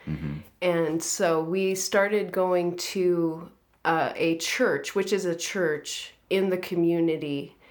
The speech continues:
Speaker 2: and we were there for another eight years.
Speaker 1: Wow, okay.
Speaker 2: And, um, and, and here's the, the contrast to that. Um,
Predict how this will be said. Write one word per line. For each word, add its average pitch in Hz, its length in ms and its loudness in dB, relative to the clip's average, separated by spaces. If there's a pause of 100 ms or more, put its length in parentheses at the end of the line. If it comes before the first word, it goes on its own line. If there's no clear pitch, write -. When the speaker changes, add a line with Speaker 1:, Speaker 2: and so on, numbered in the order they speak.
(340)
Speaker 2:
and 175 160 2
we 170 120 4
were 165 180 2
there 156 180 0
for 151 220 -2
another 160 540 0
eight 160 260 -4
years. - 600 -6
Speaker 1:
Wow, 80 400 -8
okay. 65 240 -4 (280)
Speaker 2:
And, 170 600 2 (200)
um, 151 580 -2
and, 170 280 2
and 175 220 2
here's 185 340 2
the, 156 280 2 (300)
the 165 200 -2
contrast 196 720 2
to 170 100 -6
that. 151 520 -2
Um, 151 420 -2